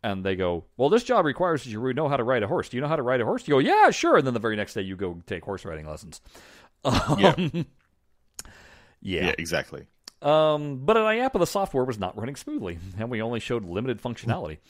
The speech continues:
Speaker 1: If you visit our booth, we are really sorry you could not display the c-, cabinet's games to their full potential.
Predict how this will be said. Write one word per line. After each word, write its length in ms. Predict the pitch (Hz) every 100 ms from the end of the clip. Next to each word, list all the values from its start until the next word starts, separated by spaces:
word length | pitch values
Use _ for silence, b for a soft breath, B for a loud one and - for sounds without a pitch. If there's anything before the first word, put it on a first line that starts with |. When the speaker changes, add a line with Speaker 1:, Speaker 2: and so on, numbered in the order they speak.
| b b -
Speaker 1:
If 140 | 107
you 60 | 113
visit 220 | 147 151
our 180 | 113 95
booth, 320 | 135 147 -
we 160 | 98 95
are 120 | 87
really 300 | 87 143 220
sorry 300 | - 123 120
you 80 | 98
could 80 | 85
not 140 | 104
display 260 | 101 - 87
the 100 | 85
c-, 60 | - _ -
cabinet's 400 | 92 80 85 -
games 300 | 87 80 -
to 80 | 85
their 100 | 76
full 160 | 82
potential. 420 | - - 123 -